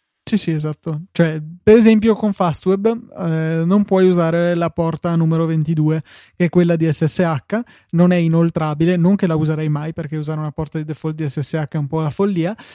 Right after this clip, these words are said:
eh, ma perché loro la usano per telegestire i loro cavolo di router. E per carità, possono accedere solo loro dalla loro rete, hanno una serie di range di I P che possono accedere al vostro modem.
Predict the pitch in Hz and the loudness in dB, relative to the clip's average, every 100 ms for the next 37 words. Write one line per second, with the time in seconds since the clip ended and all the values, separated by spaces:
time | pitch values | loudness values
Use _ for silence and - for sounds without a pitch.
0 | - - - 185 170 180 214 262 240 240 | -20 -20 -4 0 0 2 2 2 0 6
1 | 220 220 196 180 196 208 180 165 175 170 | 8 8 6 2 -2 -2 -4 -2 -2 0
2 | 185 - 165 160 160 151 151 156 151 - | -2 -2 -2 0 0 0 0 -2 -2 -2
3 | 156 147 156 151 143 139 156 147 180 185 | -4 -2 0 0 -2 -6 -6 -8 -4 -4
4 | 165 165 175 175 170 - 160 175 165 - | 0 0 2 2 0 -2 0 2 4 4
5 | 185 180 - 175 175 175 175 165 160 160 | 4 4 2 2 4 4 2 -2 -2 0
6 | 170 175 160 156 175 160 156 151 151 139 | 4 4 4 0 -2 -2 -2 -2 -2 -4
7 | 160 160 151 151 156 160 143 147 143 175 | -4 -4 -4 -4 -2 -2 -2 -4 -4 -4
8 | 151 151 147 151 - 156 151 - 156 151 | -4 -4 -4 -4 -4 -4 -4 -4 -6 -4
9 | 151 151 - 180 180 165 160 180 | -6 -6 -4 2 2 4 2 2